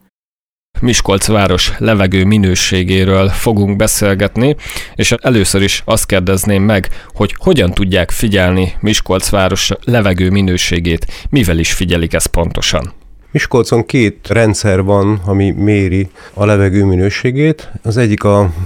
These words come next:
Speaker 2: országos levegő tisztaságmérő hálózatnak a állomásai, amelyek nagy pontosságú műszerekkel, országos, nemzetközi sztenderdeknek megfelelő módon mérik a levegő minőségét. Ezek a bizonyos konténerállomások, amit a Buza téren,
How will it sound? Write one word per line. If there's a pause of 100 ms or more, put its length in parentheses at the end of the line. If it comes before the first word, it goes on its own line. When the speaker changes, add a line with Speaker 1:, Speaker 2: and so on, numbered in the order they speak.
(220)
Speaker 2:
országos (220)
levegő
tisztaságmérő
hálózatnak
a (380)
állomásai, (300)
amelyek
nagy
pontosságú
műszerekkel, (560)
országos,
nemzetközi
sztenderdeknek
megfelelő
módon
mérik
a
levegő
minőségét. (240)
Ezek
a
bizonyos
konténerállomások,
amit
a
Buza
téren,